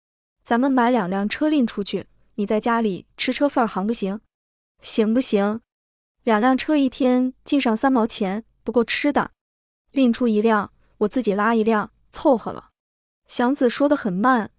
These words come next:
可是很自然。听说买车，他把什么都忘了。“那还不是一样？你还是不着尖儿。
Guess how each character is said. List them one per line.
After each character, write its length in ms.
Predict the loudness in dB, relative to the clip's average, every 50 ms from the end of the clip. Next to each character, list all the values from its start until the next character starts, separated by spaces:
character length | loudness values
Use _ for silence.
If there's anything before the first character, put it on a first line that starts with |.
| _ _ _
可 120 | -6 -4
是 120 | -4 -2 -2
很 200 | -2 -2 -4 -4
自 200 | -2 0 0 0
然。 260 | 0 -2 -4 -8 -12 -16 _ _ _ _ _ _
听 140 | -6 -4 -2
说 120 | 0 0
买 220 | 0 2 0 0 -2
车， 400 | -6 -6 -2 0 0 0 0 -2 _ _ _ _ -10
他 140 | -4 -2
把 120 | -2 -2 -2
什 200 | -4 -4 -6 -6
么 100 | -4 0
都 120 | 2 2
忘 280 | 2 2 0 -2 -2 -6
了。 140 | -12 -16 _ _ _ _ _ _ _ _ _ _ _ _ _
“那 200 | 0 2 2 2
还 180 | 2 0 -2 0
不 120 | 0 -2
是 140 | -2 0 0
一 200 | 0 -2 -2 0
样？ 320 | 2 2 2 2 0 -6 _ _ _ _ _ _ _ _ _ _ _ _ -2
你 120 | -2 -2
还 160 | 0 0 -2
是 140 | -2 0 -2
不 140 | -2 -2 -2
着 220 | 0 0 0 0
尖 180 | 0 2 2 4
儿。 220 | 4 2 0 -4